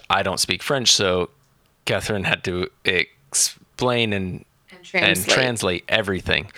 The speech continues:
Speaker 2: Oh, wow.
Speaker 1: And, but we still knew enough by eno-, after enough glasses of champagne, we could kinda
Speaker 2: Yeah.
Speaker 1: communicate without
Speaker 2: <laughs>
Speaker 1: communicating. Uh, and then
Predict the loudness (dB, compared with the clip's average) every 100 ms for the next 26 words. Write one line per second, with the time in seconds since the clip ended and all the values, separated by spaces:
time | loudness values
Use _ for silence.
0 | -6 -2 0 2 2 2 0 0 0 0
1 | -4 _ _ -2 0 2 2 2 2 2
2 | 0 2 2 2 2 2 0 2 2 2
3 | 0 4 4 4 2 0 2 0 0 0
4 | -2 -2 0 0 2 2 0 0 0 0
5 | -2 -4 -6 -2 0 -2 -4 0 2 2
6 | 0 0 2 0 -2 -4 -4 -4 -6 -6
7 | -8 -10 -8 -2 2 4 2 0 -4 _
8 | -2 0 0 -2 0 2 2 0